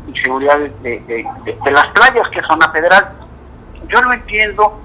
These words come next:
recordarás tú que hace unos, ah, veinte, veinticinco años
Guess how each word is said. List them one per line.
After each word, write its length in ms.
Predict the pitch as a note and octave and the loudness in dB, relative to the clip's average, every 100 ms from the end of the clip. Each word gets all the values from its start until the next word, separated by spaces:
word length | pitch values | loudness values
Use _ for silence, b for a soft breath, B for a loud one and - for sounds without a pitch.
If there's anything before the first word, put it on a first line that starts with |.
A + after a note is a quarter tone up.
| - - | -14 0
recordarás 680 | F3 - F#3 F3+ G#3 A3 - | 0 2 4 6 6 4 -2
tú 140 | A3 - | -10 -2
que 160 | F#3+ | 4
hace 320 | F#3 F#3+ G3+ | 4 4 -2
unos, 480 | F#3+ F#3+ G3 F#3 F3+ - | -6 -6 -8 -8 -8 -4
ah, 220 | F#3+ - - - - - | -2 -2 -6 -16 -14 -2
veinte, 500 | E3+ F#3+ - E3 D#3+ - | -2 -2 -8 -8 -8 -12
veinticinco 560 | D3 D3 - F#3 F3+ F3+ | -12 -12 -12 -12 -2 -2
años 240 | F3+ E3+ | -2 -8